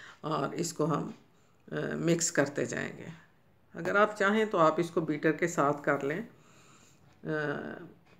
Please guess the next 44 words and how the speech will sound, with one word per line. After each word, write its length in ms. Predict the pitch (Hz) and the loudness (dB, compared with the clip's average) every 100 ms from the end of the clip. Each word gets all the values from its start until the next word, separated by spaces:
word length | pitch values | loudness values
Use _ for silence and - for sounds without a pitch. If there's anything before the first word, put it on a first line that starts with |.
| - - | -12 -10
आपके 160 | 165 170 | -2 4
पास 360 | 156 147 156 | 6 6 4
अगर 260 | 151 151 - | 4 4 6
इलेक्ट्रिक 460 | 147 147 165 165 | 4 4 -2 -2
बीटर 320 | 147 143 147 156 | -4 0 0 2
है 140 | 143 | 0
तो 160 | 143 139 | 0 -4
उसके 220 | - 170 | -4 -8
साथ 320 | 165 147 147 | -2 -2 0
कर 180 | 147 143 | -2 0
लें, 120 | 160 | -2
लेकिन 280 | 170 160 170 | -2 -2 -2
इसको 280 | 165 - 165 | -2 -4 -6
बहुत 380 | 160 170 175 170 | -4 0 2 2
ज़्यादा 260 | 143 151 | 2 2
करने 360 | 147 151 147 151 | 0 -2 0 -2
की 140 | 156 | -2
ज़रूरत 400 | 147 147 135 131 151 | -2 0 -2 -2 -6
नहीं 200 | 147 185 | -4 -4
है, 100 | 190 | 0
हाथ 180 | 143 | 0
से 240 | 143 - 147 | -2 -4 -4
भी 180 | 143 139 | -2 -4
आप 180 | 143 135 | -6 -8
इसको 240 | - - | -10 -12
कर 160 | - 127 | -8 -10
सकते 380 | - - - | -10 -18 -16
हैं। 200 | - - - | -16 -16 -12
ठीक 220 | 180 208 | -12 -10
है, 120 | 233 - - - - - | -12 -14 -20 -20 -18 2
सारा 200 | 175 185 | 4 6
मैदा 320 | 185 165 156 | 6 4 4
मैंने 220 | 151 151 151 | 2 0 -2
इसके 200 | 156 156 | -2 -2
अंदर 180 | 151 | 0
डाल 280 | 147 143 135 | 2 2 2
दिया 240 | 143 156 175 | 0 0 0
है। 200 | 175 170 | 0 0
ये 360 | 151 156 180 - - - _ - | 2 0 -4 -16 -20 -20 _ 2
चार 220 | 170 170 | 6 6
सौ 220 | 170 214 | 6 2
ग्राम 280 | 180 156 143 | 4 4 4
मैदा 320 | 147 139 135 | 2 0 0
है। 340 | 165 139 139 | -4 -4 -8